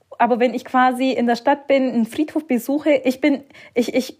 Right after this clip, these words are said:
weiß gar nicht, wo es, äh, jüdische Friedhöfe gibt. Ich meine, die Menschen gehören auch, äh, zu Deutschland, genauso wie Musliminnen auch und auch andere Religionsangehörige, da, dass man quasi an die Friedhöfen nicht stößt. Oder wenn ich mal in einem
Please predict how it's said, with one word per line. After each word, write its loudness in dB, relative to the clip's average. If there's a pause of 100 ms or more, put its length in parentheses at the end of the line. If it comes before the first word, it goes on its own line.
(120)
weiß -2
gar 2
nicht, -6
wo 6
es, -2
äh, -2
jüdische 0
Friedhöfe -2
gibt. -6
Ich -10
meine, 0
die -6
Menschen -4
gehören 0
auch, -2 (300)
äh, 0
zu -8
Deutschland, 0 (200)
genauso 0
wie 0
Musliminnen -2
auch 0
und -2
auch -4
andere 2
Religionsangehörige, -2 (300)
da, -2
dass -2
man 0
quasi -2
an 0
die -2
Friedhöfen -2
nicht -4
stößt. -4
Oder 2
wenn 0
ich -4
mal 4
in -4
einem 0